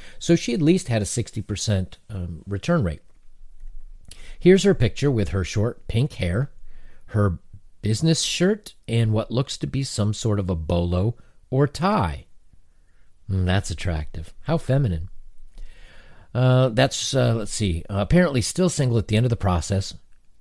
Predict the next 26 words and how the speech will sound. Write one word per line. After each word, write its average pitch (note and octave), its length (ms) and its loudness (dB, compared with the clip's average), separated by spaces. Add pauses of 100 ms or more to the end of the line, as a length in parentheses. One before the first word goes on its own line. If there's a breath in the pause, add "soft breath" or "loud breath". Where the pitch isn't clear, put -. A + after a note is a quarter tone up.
(120)
Shocking. - 1800 -10 (440 loud breath)
Orchard C3+ 360 4
blamed A#2+ 420 4
her G2+ 120 0
constant A2 440 0
rejection G2+ 520 0
on C#3+ 260 4
men G2+ 360 2 (220)
not C#3 300 0
being A#2 220 2
comfortable G2+ 600 2
waiting F#2+ 320 2
to F#2 120 -6
be F2 160 0
asked F2 260 -2
out E2+ 200 -4 (360 loud breath)
as G#2 160 0
proof. - 320 4
She - 160 -2
recounted F#2 540 0
being F2+ 260 2
mistreated G2 520 -2
on F2+ 100 0
the F#2 100 2
app G2 160 -2
because G2 380 -2